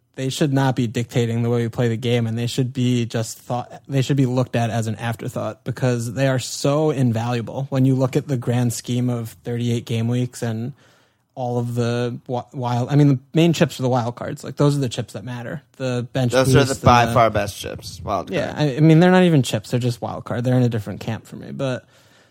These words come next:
Speaker 1: the triple captain is, you know, if you hit it, great. Maybe you'll get an extra seventeen points or something, which is
Speaker 2: Or
Speaker 1: significant.
Speaker 2: seven hundred points if you did it well this year.
Speaker 1: Yeah, but, but, you know, or you miss and you get an extra five points or six points or whatever. Like,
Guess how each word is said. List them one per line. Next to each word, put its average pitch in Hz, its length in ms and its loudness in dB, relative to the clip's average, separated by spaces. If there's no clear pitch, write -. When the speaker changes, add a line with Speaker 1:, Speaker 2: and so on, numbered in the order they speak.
Speaker 1:
the - 60 -12
triple 156 260 0
captain 156 500 4
is, 135 440 0
you 160 80 2
know, 127 120 4
if 117 140 -4
you 143 120 4
hit 185 220 4
it, 175 240 2
great. 135 500 2
Maybe 131 240 0
you'll 131 120 4
get 127 220 0
an 131 60 0
extra 123 440 0
seventeen 123 640 2
points 123 480 0
or 123 80 0
something, 123 380 2
which 120 180 0
is 123 120 -2
Speaker 2:
Or 110 140 0
Speaker 1:
significant. 123 360 4
Speaker 2:
seven 120 160 2
hundred 110 500 -4
points 104 380 -10
if 101 140 -14
you 101 120 -10
did 101 180 -8
it 101 240 -6
well 104 320 -6
this 104 280 -14
year. 104 260 -12
Speaker 1:
Yeah, 135 380 -6
but, 151 340 -2
but, 165 200 4
you 202 180 4
know, 127 220 4
or 131 260 4
you 135 420 0
miss 131 540 2
and 131 100 4
you 131 120 2
get 127 160 2
an 127 80 2
extra 127 580 0
five 143 340 2
points 113 400 0
or 123 60 2
six - 260 -4
points 117 400 -2
or 123 60 -4
whatever. 123 300 -2
Like, 135 100 -6